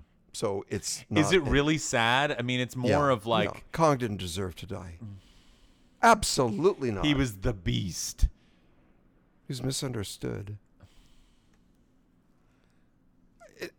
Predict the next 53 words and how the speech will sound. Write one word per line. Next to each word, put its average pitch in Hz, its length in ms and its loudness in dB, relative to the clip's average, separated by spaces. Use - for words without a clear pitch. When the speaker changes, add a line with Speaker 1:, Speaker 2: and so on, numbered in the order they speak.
Speaker 1:
he 190 140 6
didn't 98 440 -2
Speaker 2:
Mm. 135 120 -2
Speaker 1:
mean 175 280 4
to. 120 140 -6
Speaker 2:
I 180 180 6
understand, 165 420 2
but 135 80 -4
he's 135 200 -2
the 127 80 0
monster. 117 720 -2
He's 101 180 -8
a 110 60 -6
villain. 110 360 2
Speaker 1:
I - 20 0
know, 87 200 -4
I - 60 -2
Speaker 2:
You 107 60 2
know, 98 100 2
Speaker 1:
know. 101 60 -2
Speaker 2:
just 104 260 -10
because 117 220 -4
the 107 120 -4
fact 139 260 -2
that 117 100 -6
he 110 120 -6
is 127 280 -4
a 101 80 -2
monster, 85 420 -12
he's, 87 280 -12
he 101 220 -12
deserves 87 420 -10
to 82 80 -20
die. 78 280 -14
He 143 120 -4
did 208 200 2
kill 170 220 4
a 123 40 0
bunch 98 180 -4
of - 40 -20
people. 80 320 -10
Speaker 1:
You're, 156 180 8
no, 185 140 8
you're 143 220 6
right. 117 560 0
God, 127 180 -6
he 92 80 -6
chomped - 420 -6
away 107 220 -4
at 123 80 -10
those 87 220 -6
natives. 90 440 -6
Speaker 2:
Yeah. 82 180 -4